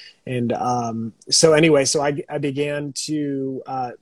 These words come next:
become a pro-life activist, being trained by him and all that that encompasses. And, uh, when I, the axe fell at U C L A, they were like, "Hey, you know, we just really believe that God's called you to become the next guy." And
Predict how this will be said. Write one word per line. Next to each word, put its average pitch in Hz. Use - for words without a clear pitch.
become 139
a 120
pro-life 131
activist, 131
being 127
trained 123
by 123
him 123
and 123
all 123
that 123
that 123
encompasses. 123
And, 120
uh, 110
when 127
I, 117
the 127
axe 147
fell 143
at 117
U 131
C 131
L 127
A, 123
they 120
were 120
like, 113
"Hey, 120
you 120
know, 113
we 117
just 113
really 117
believe 113
that 113
God's 104
called 107
you 113
to 110
become 113
the 110
next -
guy." 117
And 110